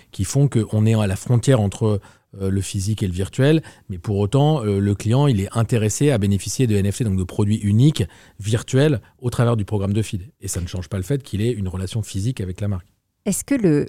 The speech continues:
Speaker 2: le client, le consommateur français, euh, il se rend compte de ça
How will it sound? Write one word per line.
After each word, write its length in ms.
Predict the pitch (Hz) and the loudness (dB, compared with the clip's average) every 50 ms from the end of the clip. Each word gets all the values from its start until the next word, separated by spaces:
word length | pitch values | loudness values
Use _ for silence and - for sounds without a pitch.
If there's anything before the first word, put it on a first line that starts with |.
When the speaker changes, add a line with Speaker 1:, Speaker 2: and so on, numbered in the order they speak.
| - _ | -4 _
Speaker 2:
le 240 | - 160 156 160 160 | -6 -2 0 0 -2
client, 480 | - - - - 196 185 180 185 208 220 | -2 -4 -8 -6 -4 -2 -2 -2 -2 -2
le 160 | 190 147 143 | -2 -2 -4
consommateur 800 | _ - - 208 185 - - 185 165 151 147 143 - 165 160 - | _ -4 -2 -2 -2 -2 -2 -2 -2 -2 -2 -4 -4 -6 -8 -8
français, 600 | - - - 147 - - - - 160 175 220 - - - | -10 -10 -8 -8 -8 -6 -6 -6 -6 -6 -6 -8 -8 -6
euh, 420 | 151 147 147 139 139 135 139 139 139 147 - - _ _ | -4 -2 -2 -2 -4 -4 -6 -6 -8 -10 -12 -14 _ _
il 160 | - 147 139 | -18 -14 -12
se 200 | - - - - | -10 -8 -4 -2
rend 220 | 180 160 170 175 170 | -2 0 0 -2 -4
compte 380 | - - 160 170 - - - - - | -4 -4 -6 -6 -6 -10 -16 -14 -10
de 80 | 180 151 | -10 -8
ça 300 | - - 151 139 156 | -8 -8 -8 -10 -10